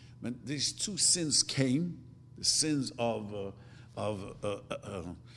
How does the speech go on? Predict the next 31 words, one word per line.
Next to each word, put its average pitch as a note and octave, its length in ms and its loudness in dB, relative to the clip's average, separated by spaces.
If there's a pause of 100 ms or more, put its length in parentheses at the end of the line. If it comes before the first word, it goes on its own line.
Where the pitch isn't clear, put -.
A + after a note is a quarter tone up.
(320)
the, G2+ 160 -4 (100)
<clears throat> F#2+ 300 -2 (240)
the - 100 -12
first - 380 4
one, A#2+ 320 6 (220)
the - 80 -12
Torah A2+ 240 -2 (160)
calls A#2 420 0
it, G#2 140 -6 (880)
you F#2+ 60 -4
know, F#2+ 140 0
the, F2 180 -6 (220)
the F2 80 -10
exact A#2+ 560 0
translation G#2+ 840 0
of G2+ 160 0
it G2 80 -2
I F#2 100 -2
said G#2+ 260 0
before G#2 220 -6
is G2 80 -4
difficult. G#2 380 -2
Rashi, A2+ 420 0
the F#2 120 -4
Ramban G#2+ 260 -4
says, F#2+ 200 -8
is F2+ 100 -8
scratching. - 500 -6
Then C3+ 180 0
a A#2+ 40 0
safsav C#3 560 0